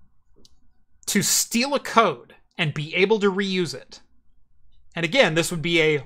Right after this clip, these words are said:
one-off thing, would be a single code,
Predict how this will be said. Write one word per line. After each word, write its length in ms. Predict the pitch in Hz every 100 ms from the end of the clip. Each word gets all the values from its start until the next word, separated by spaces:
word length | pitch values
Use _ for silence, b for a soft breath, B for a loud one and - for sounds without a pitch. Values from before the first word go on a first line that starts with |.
| -
one-off 760 | 131 117 117 165 180 160 151 -
thing, 460 | 185 156 110 - - _
would 160 | 160 147
be 160 | 160
a 100 | 151
single 520 | - - - 214 208
code, 480 | - - 175 - -